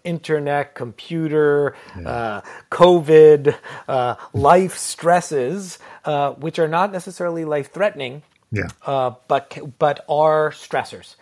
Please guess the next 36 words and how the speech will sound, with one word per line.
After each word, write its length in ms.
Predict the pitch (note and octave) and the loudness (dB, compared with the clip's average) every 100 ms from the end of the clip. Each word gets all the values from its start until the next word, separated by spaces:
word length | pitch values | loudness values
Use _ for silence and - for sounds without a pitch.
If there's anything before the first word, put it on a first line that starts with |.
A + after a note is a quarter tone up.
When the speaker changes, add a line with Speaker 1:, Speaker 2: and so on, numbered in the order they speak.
| - - - | -20 -20 -14
Speaker 1:
And 140 | C#3+ C#3+ D3 | -10 -10 -8
living 300 | F#3+ A#3 A#3+ | -8 -8 -10
too 300 | - - G#3+ | -14 -12 -10
much 280 | G3+ F#3 F#3 - D#3+ | -8 -8 -10 -10 -10
in 140 | D3+ | -8
that 220 | C#3+ C#3 - - | -6 -6 -8 -8
fight 220 | D#3 E3 | -6 -4
or 100 | E3+ | -6
flight 380 | - D#3 D3 C#3+ | -8 -8 -8 -8
state, 600 | - - C#3 D3+ A3 - _ _ - - - | -18 -8 -8 -8 -14 -20 _ _ -20 -18 -8
uh, 160 | D#3 - - | -8 -8 -10
can 160 | A3 | -10
explain 420 | C#4 - G3 G#3+ | -10 -12 -10 -10
some 220 | G#3 G3 G3 | -6 -6 -6
of 80 | |
those 180 | G3 G3 | -8 -8
symptoms 420 | - F#3+ - F#3 | -10 -12 -12 -16
of 80 | F#3 | -16
concussion. 480 | - F#3 - - A2+ _ _ _ _ - | -18 -12 -12 -10 -14 _ _ _ _ 0
So 80 | |
Speaker 2:
Hmm. 60 | B2 D3+ | 2 2
Speaker 1:
your 80 | C#3 | -4
pupils 420 | - C4 D4+ F3 | -4 -6 -4 -4
are 80 | C3 | -4
big. 260 | G2 - _ | -6 -16 _
That's 240 | G2 - | -14 -14
probably 640 | - - A#2+ D#3+ G#3+ G3+ F3 | -16 -8 -4 -4 -6 -8 -8
one 240 | C#3+ D#3 | -4 -4
of 60 | G3+ | -4
the 80 | F3+ | -6
reasons 260 | D3+ D#3+ D#3 | -8 -10 -10
why 480 | C#3 C#3+ D#3 G3+ A3 - - - | -4 -2 0 -2 -6 -16 -20 -6
so 100 | E3 | -2
many 160 | F3 F#3 | -2 -4
people 280 | F3+ F3 E3+ | -6 -8 -4
have, 220 | E3 | -2